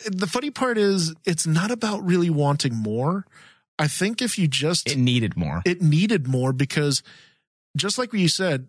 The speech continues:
Speaker 1: if you take those scenes that seem heavy-handed and just give, flesh them out just a bit more, or even, like,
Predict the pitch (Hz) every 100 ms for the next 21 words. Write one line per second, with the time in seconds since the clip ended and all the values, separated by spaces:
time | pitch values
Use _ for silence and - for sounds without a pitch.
0 | _ _ _ _ 175 160 156 165 170 170
1 | 170 170 175 175 - - 190 - 254 240
2 | - - 156 139 131 123 135 - - 143
3 | 117 139 135 110 120 120 135 165 160 -
4 | - - _ _ _ _ _ - 160 135
5 | - 185 190 156 - 143 156 147 139 -
6 | - 156 - 160 135 - 131 156 - 147
7 | 135 - 117 104 131 143 - 113 110 120
8 | 170 196 - _ _ _ _ _ _ _
9 | _ _ _ _ 165 151 - 175 185 180
10 | 160 143 -